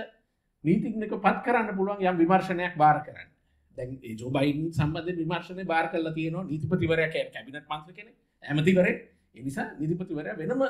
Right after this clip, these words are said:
නීතිඥයෙක්ව පත් කරලා තියෙනවා. ට්‍රම්ප් සම්බන්ධයෙන් පරීක්ෂා කරන තවත් නීති, විශේෂ නීතිඥයෙක්ව පත් කරලා තියෙනවා. ඉතින් මේ ඔක්කොම කරන්න පුළුවන් වෙන්නේ ඒ ආයතන ප්‍රමාණවත්ව ශක්තිමත් වෙලා තියෙන නිසා.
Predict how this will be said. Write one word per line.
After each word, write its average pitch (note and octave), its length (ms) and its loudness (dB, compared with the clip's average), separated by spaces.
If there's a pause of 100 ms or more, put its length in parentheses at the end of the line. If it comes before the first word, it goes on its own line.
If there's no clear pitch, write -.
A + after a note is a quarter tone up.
(220)
නීතිඥයෙක්ව D#3 500 -2
පත් D3 220 -6
කරලා - 240 -20
තියෙනවා. - 300 -20 (360)
ට්‍රම්ප් F3+ 320 0
සම්බන්ධයෙන් C4 560 2
පරීක්ෂා A#3 380 0
කරන A3 300 -12
තවත් C#4 380 2
නීති, A3 280 -4
විශේෂ F#3+ 320 -6
නීතිඥයෙක්ව F#3 520 -8
පත් - 220 -20
කරලා - 180 -20
තියෙනවා. - 300 -20 (500)
ඉතින් D#3 200 -6 (680)
මේ C3 80 -8
ඔක්කොම C#4 340 -4
කරන්න G#3+ 340 0
පුළුවන් D#3+ 320 0
වෙන්නේ A2+ 320 -10 (400)
ඒ E3 140 4 (160)
ආයතන A3 480 4 (460)
ප්‍රමාණවත්ව C#3 760 -6
ශක්තිමත් - 600 -10
වෙලා G2+ 240 -12
තියෙන - 320 -16
නිසා. - 260 -16